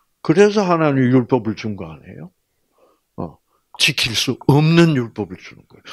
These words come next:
지킬 수 없는 율법을 줘야만, 와, 우리, 난 이거 지킬 수 없네. 아, 이것도 지킬 수 없네. 아, 이것도 안, 지킬 수 없네. 그러면 누구만 붙잡을 수밖에 없어? 어,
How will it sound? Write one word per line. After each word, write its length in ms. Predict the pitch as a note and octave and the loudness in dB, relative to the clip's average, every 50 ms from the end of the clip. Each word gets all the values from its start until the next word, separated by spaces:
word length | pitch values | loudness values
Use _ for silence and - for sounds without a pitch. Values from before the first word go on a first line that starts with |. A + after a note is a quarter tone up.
| - - - | -20 -6 -2
지킬 280 | - - C#3+ - E3+ D3 | -2 -2 2 2 2 2
수 160 | - - C#3 - | 2 0 0 2
없는 400 | D3 D3 D#3+ E3+ F#3 G3 F#3 E3 | 2 2 2 2 2 0 0 0
율법을 440 | D#3+ D#3+ D3 - E3+ D3 C#3+ D#3 B2 | -4 -4 -2 -2 -2 0 0 -2 -2
줘야만, 520 | - B2 B2+ C#3+ D#3+ D3+ C3+ A2+ G#2 F#2+ - - | -2 -2 0 2 2 2 2 -2 -6 -8 -2 2
와, 720 | C#3+ C#3+ B2+ A2+ G#2+ G#2 G2+ G#2 G#2 G#2+ G#2+ A2 A2 A2+ A2 - | 4 4 4 4 0 -4 -6 -8 -10 -14 -16 -18 -18 -18 -18 -14
우리, 340 | - G#2+ A2 G2+ G#2 F#2+ - _ _ _ - - - - - - _ _ - | -10 -8 -8 -6 -8 -10 -10 _ _ _ -20 -20 -20 -20 -20 -20 _ _ -4
난 240 | A#2+ A#2+ A#2+ A2 A2 | -2 -2 -2 -4 -6
이거 160 | G#2 G#2 G#2 | -6 -6 -6
지킬 360 | - - - - - - A2+ G2 | -6 -6 -8 -8 -8 -12 -12 -12
수 160 | - - - F#2 | -14 -16 -16 -16
없네. 160 | F2+ F#2+ F#2 - - - _ _ _ - - F#3 F3 - - | -18 -20 -20 -20 -20 -20 _ _ _ -18 -16 -14 -14 -4 0
아, 120 | D#3+ C#3 | 2 4
이것도 440 | D3 D3+ C3+ - F3 - - E3+ D3 | 4 6 6 6 4 4 4 -2 -4
지킬 320 | - - C3+ - - C3+ - | -4 -4 -6 -6 -8 -8 -8
수 160 | - - - | -8 -10 -12
없네. 240 | A2+ A2 A2 G#2+ G#2 G#2 G#2+ - _ _ _ - - - - - - | -14 -14 -16 -18 -18 -20 -20 -20 _ _ _ -18 -18 -16 -10 0 4
아, 80 | F#3 F3+ | 6 6
이것도 380 | F#3+ G3 A3 A3 - A#3 G#3+ F#3 | 6 6 4 4 6 6 6 6
안, 420 | E3+ E3 D#3 D3+ D3 C#3 - B2+ | 4 2 0 -2 -2 -6 -6 -8
지킬 280 | - - - - D3+ A#2+ | -8 -10 -6 -6 -6 -6
수 200 | - - - G#2 | -6 -8 -14 -14
없네. 120 | F2 G2 - - - - _ _ _ _ _ _ _ _ _ _ _ _ _ _ _ _ _ _ _ - | -16 -16 -18 -20 -20 -20 _ _ _ _ _ _ _ _ _ _ _ _ _ _ _ _ _ _ _ 0
그러면 400 | - F3+ G3 G3+ E3+ C#3+ B2 A2+ - _ _ _ - F#2+ | 2 4 4 4 4 2 0 -2 -6 _ _ _ -18 -6
누구만 500 | G#2 C#3 D3 C#3 D#3 D#3 D3 C#3 B2+ A#2 | -4 -2 2 4 4 4 4 4 2 0
붙잡을 380 | B2+ B2 - C#3 B2+ A#2 A2+ G#2 | -2 -2 0 0 0 0 -2 -6
수밖에 400 | - A#2 F#2+ F#2+ F#2 - - - | -8 -10 -12 -12 -12 -14 -16 -16
없어? 300 | - - - - - - _ - - - - - _ _ _ _ _ _ _ _ - | -16 -18 -20 -20 -20 -20 _ -20 -20 -18 -20 -20 _ _ _ _ _ _ _ _ -6
어, 200 | A2+ G#2+ F#2+ E2 | -6 -6 -6 -8